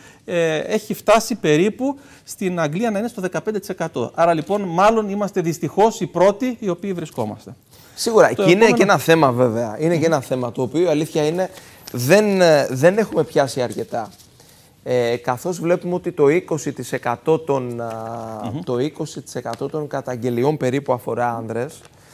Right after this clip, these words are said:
Speaker 2: ωστόσο αυτό δεν σημαίνει ότι δεν πρέπει να έρθει στο προσκήνιο και δεν πρέπει να μας απασχολήσει.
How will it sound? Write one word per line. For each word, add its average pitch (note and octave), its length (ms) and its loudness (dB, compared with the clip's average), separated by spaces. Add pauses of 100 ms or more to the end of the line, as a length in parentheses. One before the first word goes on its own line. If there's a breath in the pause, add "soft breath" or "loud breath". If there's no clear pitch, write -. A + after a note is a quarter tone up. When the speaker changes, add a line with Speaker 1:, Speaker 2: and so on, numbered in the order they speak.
(200 loud breath)
Speaker 2:
ωστόσο F3+ 420 -8
αυτό G3 200 -6
δεν F#3 120 -4
σημαίνει E3+ 300 -4
ότι F#3 160 -8
δεν D#3 160 -4
πρέπει F#3 420 0 (320 soft breath)
να B2+ 240 4
έρθει F3+ 200 2
στο - 160 -4
προσκήνιο D#3 480 -4
και D#3 120 -4
δεν C#3 100 2
πρέπει D#3+ 260 4
να D#3+ 100 -4
μας C#3 140 -6
απασχολήσει. A#2+ 580 -10